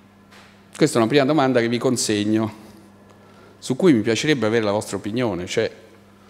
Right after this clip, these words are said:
e allora che cos'è la cultura? È quella cosa lì o il patrimonio artistico? Cioè, esprime meglio lo stato, diciamo, della cultura, quel grafico o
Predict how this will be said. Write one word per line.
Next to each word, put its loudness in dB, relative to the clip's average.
e -4
allora 6
che 2
cos'è 0
la 2
cultura? -2
È -6
quella 2
cosa 2
lì -2
o 2
il -6
patrimonio -4
artistico? -8
Cioè, 4
esprime 2
meglio 2
lo 8
stato, 2
diciamo, 0
della 4
cultura, 0
quel 2
grafico 2
o 2